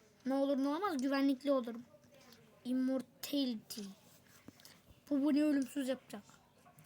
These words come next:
<laughs> Lan Allah senin belanı.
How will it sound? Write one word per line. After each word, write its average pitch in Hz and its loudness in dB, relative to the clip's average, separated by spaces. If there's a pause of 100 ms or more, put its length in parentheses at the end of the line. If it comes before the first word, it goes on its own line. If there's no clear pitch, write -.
(180)
<laughs> 262 -2 (1400)
Lan 320 0 (320)
Allah 294 -4
senin 302 -4
belanı. 285 -4